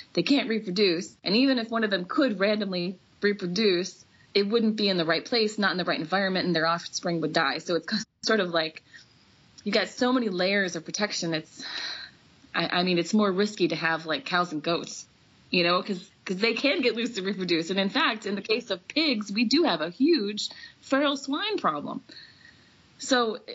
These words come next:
arguably, farming pigs is more dangerous to the environment than this Aqua Advantage salmon <laughs> is.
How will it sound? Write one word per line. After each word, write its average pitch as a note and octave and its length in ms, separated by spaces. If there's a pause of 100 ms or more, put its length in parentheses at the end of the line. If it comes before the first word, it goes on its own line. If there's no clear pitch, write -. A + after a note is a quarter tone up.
arguably, G3 760 (680)
farming A3 520
pigs G3+ 540
is D#3+ 140 (180)
more F3 160
dangerous E3+ 500
to E3+ 40
the E3+ 100
environment D#3 640
than D#3 140
this D#3 160
Aqua D#3+ 240
Advantage D#3 320
salmon E3 320 (140)
<laughs> - 140
is. - 300